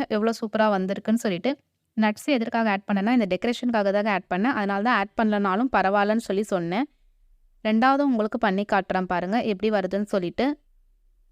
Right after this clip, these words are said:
வீட்ல எதுவும் இல்லாத டைம்ல பிஸ்கெட் வச்சு டக்குன்னு செய்யக்கூடிய ஒரு ஸ்வீட் ரெசிபியா இருக்குங்க. ரொம்ப டைம் இருக்காது, மிஞ்சி மிஞ்சி போனா ஒரு பத்து நிமிஷமே அதிகங்க. டக்குன்னு செய்யக்கூடியதா இருக்கும்.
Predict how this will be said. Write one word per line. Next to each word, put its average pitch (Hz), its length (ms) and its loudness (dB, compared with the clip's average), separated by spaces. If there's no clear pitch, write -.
வீட்ல 302 340 2
எதுவும் 247 200 2
இல்லாத 208 360 2
டைம்ல 196 300 2
பிஸ்கெட் 233 500 -2
வச்சு 208 260 -4
டக்குன்னு 220 400 0
செய்யக்கூடிய 214 460 0
ஒரு 190 120 0
ஸ்வீட் - 340 -4
ரெசிபியா 202 420 0
இருக்குங்க. 185 340 -2
ரொம்ப 226 240 2
டைம் 208 300 2
இருக்காது, 190 400 0
மிஞ்சி 196 240 0
மிஞ்சி 220 240 0
போனா 233 180 2
ஒரு 214 140 -4
பத்து 180 240 -2
நிமிஷமே 240 420 0
அதிகங்க. 190 440 0
டக்குன்னு 262 360 0
செய்யக்கூடியதா 202 680 0
இருக்கும். 202 320 -2